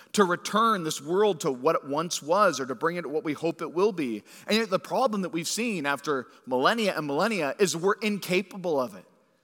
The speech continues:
As human beings, we just can't do it. For what we so desperately want to achieve, it can't finally be achieved here,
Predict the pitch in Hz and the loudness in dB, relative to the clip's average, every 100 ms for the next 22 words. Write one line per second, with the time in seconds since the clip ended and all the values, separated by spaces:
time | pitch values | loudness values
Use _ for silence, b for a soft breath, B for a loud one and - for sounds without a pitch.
0 | - 175 208 208 180 202 220 180 175 208 | -2 0 2 0 2 2 0 -2 -2 0
1 | 202 - 180 170 165 _ b b 131 165 | -2 -2 -4 -4 -8 _ b b -4 -2
2 | 220 175 - _ _ _ _ _ _ _ | -2 -4 -12 _ _ _ _ _ _ _
3 | _ _ _ _ - 185 190 190 190 208 | _ _ _ _ -4 0 2 2 -2 -2
4 | - 220 147 - - 196 - - 190 202 | -2 -4 -6 -8 -6 -4 -6 -8 -8 -6
5 | 180 135 156 180 - 165 151 - 151 151 | -6 -6 -6 -6 -6 -6 -6 -6 -6 -6
6 | 202 - - _ _ _ _ _ _ _ | -8 -14 -20 _ _ _ _ _ _ _
7 | _ _ _ - 190 - 190 196 - 175 | _ _ _ -8 -8 -4 -6 -6 -8 -6
8 | 170 180 165 139 147 139 - 151 131 151 | -4 -4 -6 -4 -6 -4 -6 -8 -8 -8
9 | 143 107 | -8 -10